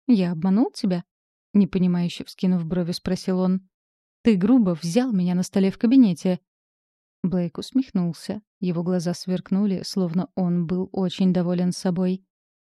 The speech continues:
«Разве это было непрофессионально?» — с издёвкой спросил он, наблюдая за моей реакцией.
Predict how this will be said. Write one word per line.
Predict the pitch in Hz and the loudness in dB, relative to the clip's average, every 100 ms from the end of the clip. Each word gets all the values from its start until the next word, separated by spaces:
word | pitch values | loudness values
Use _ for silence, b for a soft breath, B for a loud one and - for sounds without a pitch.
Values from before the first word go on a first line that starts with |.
| _ | _
«Разве | - 180 160 185 | -2 -2 -2 -2
это | 180 180 175 | -2 -2 -2
было | - 175 180 | -4 -2 0
непрофессионально?» — | 180 180 - 180 - - 185 180 175 180 277 _ _ _ _ _ | 2 0 0 -4 -4 -4 -2 0 0 -2 -2 _ _ _ _ _
с | - 190 | -8 -6
издёвкой | 151 180 - - | -2 -4 -4 -12
спросил | - 180 180 185 180 | -10 -8 -6 -4 -2
он, | 196 262 | 2 4
наблюдая | 214 175 165 180 | 4 0 -2 -4
за | 170 | -2
моей | 185 180 180 | -2 0 -2
реакцией. | 180 180 175 - - 185 185 185 | -2 -4 -6 -10 -4 -2 -2 -6